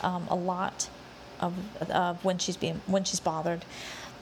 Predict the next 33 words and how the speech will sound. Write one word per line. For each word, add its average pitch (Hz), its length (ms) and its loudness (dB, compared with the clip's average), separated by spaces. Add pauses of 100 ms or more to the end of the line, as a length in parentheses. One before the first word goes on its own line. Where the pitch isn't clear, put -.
Um, 190 180 2
the 208 60 4
next 220 280 2
morning, 214 440 4
I 190 420 2
went 190 240 2
to 196 80 2
pull 190 260 4
her 202 100 4
glue-ons, 196 760 2 (560)
and 180 280 4
there 185 140 4
were 185 140 4
a - 100 2
couple 190 460 4
of, 190 320 4 (120)
um, 180 460 2
areas 175 540 2
that 185 260 2
were 196 100 2
putting 196 280 0
pressure 180 360 0
on 180 180 2
her 185 120 0
soles, 180 560 2 (680)
uh, 180 140 2
due 180 160 4
to 185 120 0
some 180 160 2
things 175 240 2
getting 175 300 0
inside 170 760 2 (240)
and, 160 720 2